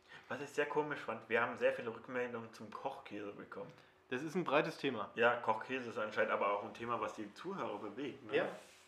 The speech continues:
Speaker 1: Zu, zu, zu anderen Sachen haben wir keine Rückmeldung bekommen, aber der Kochkäse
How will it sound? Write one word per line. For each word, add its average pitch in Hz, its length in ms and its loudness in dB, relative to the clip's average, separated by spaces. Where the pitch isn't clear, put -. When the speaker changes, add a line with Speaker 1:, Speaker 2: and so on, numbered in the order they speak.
Speaker 1:
Zu, 113 220 0
zu, 123 220 0
zu - 140 -4
anderen 131 280 2
Sachen 135 180 4
haben 135 140 4
wir 135 80 -4
keine 135 220 0
Rückmeldung 104 420 -2
bekommen, 101 280 -2
aber 104 120 2
der 104 120 4
Kochkäse 151 720 2